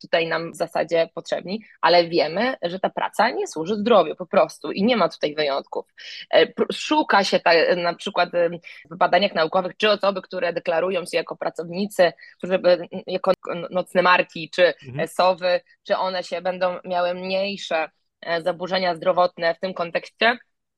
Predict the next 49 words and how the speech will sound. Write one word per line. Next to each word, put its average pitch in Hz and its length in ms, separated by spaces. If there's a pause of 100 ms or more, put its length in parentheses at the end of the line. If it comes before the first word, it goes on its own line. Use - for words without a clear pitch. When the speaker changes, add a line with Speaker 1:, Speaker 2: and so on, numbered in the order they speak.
(220)
Speaker 1:
Były 202 200
nawet 170 220
takie - 200
badania, 170 240
które 170 200
to 165 100
sugerowały, 165 680 (420)
ale 202 580
patrząc 220 460
na 202 160
całokształt, 208 560
czyli 202 200
na 202 100
to, 208 240 (260)
dlaczego 233 360
ty 233 60
się 202 100
czujesz 185 260
nocnym 175 340
markiem, 165 400
jaki 196 220
twój 185 200
stan 170 300
zdrowia 185 220
jest 175 120
aktualnie 175 380
i 165 60
tak 165 140
dalej, 175 260 (300)
no, 220 200 (200)
nie 254 240
jest 254 200
to 220 80
wcale 220 240
takie 208 200
oczywiste, 190 500
jak 165 180
sobie 180 180
spojrzymy 180 460
głębiej 175 320
w - 60
te - 80
badania. 170 420 (200)
Dla 202 200
nas 220 220
noc 208 200
jest 208 140
od 190 120
snu, 190 320